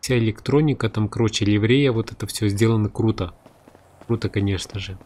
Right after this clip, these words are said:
Плюс ещё вот это карбон или что это там у него, я не знаю.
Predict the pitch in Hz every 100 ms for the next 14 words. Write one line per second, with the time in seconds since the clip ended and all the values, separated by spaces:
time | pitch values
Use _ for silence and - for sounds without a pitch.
0 | _ _ _ 143 165 - 120 - 139 127
1 | 135 117 - 113 110 147 135 107 - -
2 | 117 113 101 107 107 107 107 104 104 101
3 | 131 151 123